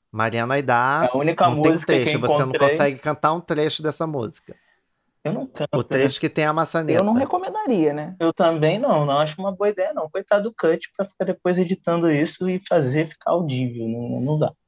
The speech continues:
Speaker 2: Deixa pra lá.
Speaker 1: Joga aqui, já, aproveita que já tá no Spotify,
Speaker 2: Uhum.
Speaker 1: terminou o podcast, coloca lá, Mariana Aidar, Aqui em Casa. Beleza?
Speaker 3: Disponível em,
Speaker 1: Você já tem materi-,
Speaker 3: em todas as plataformas de streaming.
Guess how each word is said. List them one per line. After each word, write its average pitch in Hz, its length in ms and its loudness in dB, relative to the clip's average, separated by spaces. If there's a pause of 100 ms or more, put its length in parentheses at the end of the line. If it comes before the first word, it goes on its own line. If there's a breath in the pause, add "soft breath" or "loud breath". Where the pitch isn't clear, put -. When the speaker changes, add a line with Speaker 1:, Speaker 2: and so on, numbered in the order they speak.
(300)
Speaker 2:
Deixa - 180 -2
pra 160 100 2
lá. - 140 0 (500)
Speaker 1:
Joga 170 420 2
aqui, 214 220 -2
já, 190 180 -2
aproveita 170 420 0
que - 100 -14
já 185 120 0
tá 175 160 0
no 156 80 -6
Spotify, 143 680 0
Speaker 2:
Uhum. 139 480 0 (100)
Speaker 1:
terminou 147 360 2
o 185 40 2
podcast, 143 760 0
coloca 139 520 0
lá, 120 320 0 (120)
Mariana 123 480 0
Aidar, 120 520 2 (640)
Aqui 110 280 -2
em 139 80 -4
Casa. 104 460 -4 (480)
Beleza? 107 340 -8
Speaker 3:
Disponível 202 560 0
em, 185 140 0
Speaker 1:
Você 135 120 -2
já 131 120 0
tem 147 180 -2
materi-, 143 500 0 (180)
Speaker 3:
em 185 100 0
todas 226 380 4
as 208 100 -2
plataformas 185 840 0
de 156 180 -10
streaming. 185 640 -4